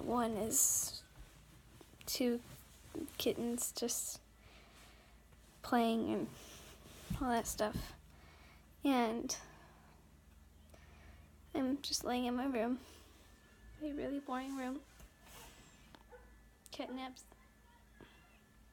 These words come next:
It's gonna be backwards for you, just so that you guys know.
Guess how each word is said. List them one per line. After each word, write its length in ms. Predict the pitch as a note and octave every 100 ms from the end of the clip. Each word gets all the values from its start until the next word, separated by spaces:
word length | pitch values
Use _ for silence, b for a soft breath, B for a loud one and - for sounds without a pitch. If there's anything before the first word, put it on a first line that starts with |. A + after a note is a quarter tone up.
| - - -
It's 360 | A#4+ - -
gonna 120 | - A#3+
be 80 |
backwards 400 | A3 G#3 - A#3
for 100 | -
you, 160 | A#3+ B3+
just 220 | - A#3
so 60 | C4+
that 140 | A3+ -
you 80 | - - A#3
guys 160 | B3 C4
know. 520 | B3+ B3+ B3 B3